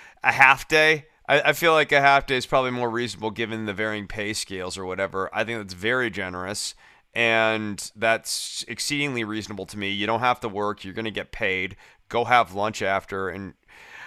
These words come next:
I, you know, prior to this, on, on a previous episode of the actual, like, full-length Don't Worry About the Government podcast, I think it was the episode entitled Sticks and Carrots, I talk about a whole plan of just paying people. Like, I was against the lottery system, one, 'cause I don't like, don't like that it's like,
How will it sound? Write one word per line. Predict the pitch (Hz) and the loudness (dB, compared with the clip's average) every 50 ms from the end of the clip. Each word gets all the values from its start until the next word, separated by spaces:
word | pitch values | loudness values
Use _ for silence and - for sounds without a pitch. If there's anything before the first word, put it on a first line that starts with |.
| - _ - | -14 _ 4
I, | 139 143 - | 4 4 6
you | 165 156 156 | 6 4 6
know, | 147 135 127 | 6 6 4
prior | 120 - - - - 175 175 190 190 190 180 | 2 -4 -8 2 6 8 8 8 8 6 4
to | 170 | 2
this, | 147 160 156 151 151 - - | 2 4 4 4 2 2 0
on, | 135 139 143 131 | 0 2 2 2
on | 117 139 139 | 4 2 2
a | 139 117 | 2 0
previous | - - 156 147 143 139 117 - | -4 -4 -4 -2 -2 -2 0 2
episode | 147 147 139 120 - 151 131 127 | 2 0 0 0 -2 0 2 0
of | 120 101 - | 0 -2 -2
the | 127 123 120 | 0 2 4
actual, | 120 123 120 - - 123 110 110 98 | 4 2 2 2 -2 -2 -2 -2 -2
like, | - 113 104 - - | -4 -6 -6 -6 -6
full-length | - 135 135 127 123 123 120 104 | -4 -2 -2 0 0 -2 -2 0
Don't | - 123 117 113 | -2 -2 -2 0
Worry | 117 117 | -2 -4
About | 107 107 104 - | -4 -4 -6 -6
the | 95 | -4
Government | 113 110 107 104 104 101 98 - _ _ _ _ - | -4 -2 -2 -2 -4 -6 -6 -10 _ _ _ _ -10
podcast, | - - 127 127 123 113 - 117 101 98 - | -4 0 2 2 2 0 0 -4 -4 -2 -4
I | 104 | -6
think | 117 117 | -8 -8
it | |
was | 107 - - | -8 -8 -6
the | 110 104 | -6 -6
episode | 101 - 101 - 113 98 | -6 -6 -6 -6 -6 -6
entitled | 95 87 107 104 95 90 - | -6 -8 -10 -10 -10 -8 -8
Sticks | - - 117 110 - 98 | -10 -8 -8 -8 -10 -10
and | 87 80 | -12 -12
Carrots, | - - 107 107 110 98 - - - - - - - - - - - - - | -10 -8 -6 -4 -6 -6 -6 -8 -10 -10 -10 -14 -20 -18 -16 -16 -14 -2 6
I | - 156 | 6 6
talk | 160 - 190 175 170 - | 6 8 8 6 6 6
about | 180 151 165 156 147 | 4 4 6 6 6
a | 143 131 | 6 4
whole | 147 143 | 2 0
plan | - - - 139 139 135 131 | -2 -2 -2 0 2 2 2
of | 120 101 | 0 -4
just | - 117 - - - - - - - | -8 -10 -10 -10 -14 -20 -20 -16 -6
paying | - 156 165 151 139 120 | 4 6 8 8 8 6
people. | - 110 98 - - 76 92 | 0 -8 -12 -12 -10 -8 -6
Like, | 101 104 - | -4 0 4
I | 139 139 | 4 4
was | 131 117 | 4 2
against | 120 - 143 147 135 - - | 0 2 2 2 2 0 -2
the | 127 | 4
lottery | 120 123 123 127 123 127 123 | 6 6 6 6 4 2 -2
system, | - - 120 110 - 123 117 113 113 123 | -2 -4 -4 -6 -4 -4 -6 -4 -2 0
one, | 131 127 127 | 0 0 0
'cause | 117 120 110 | -2 -4 -4
I | 117 | 0
don't | 113 131 | 0 2
like, | 143 139 117 - - 113 | 2 0 0 -4 -8 0
don't | 104 147 160 175 156 - _ _ - | 2 2 2 2 -2 -6 _ _ -2
like | 123 131 135 143 143 - | 4 6 6 6 6 4
that | - 127 117 | 0 0 0
it's | 113 101 - 123 | 0 -2 0 0
like, | 120 110 92 - | 0 0 0 -4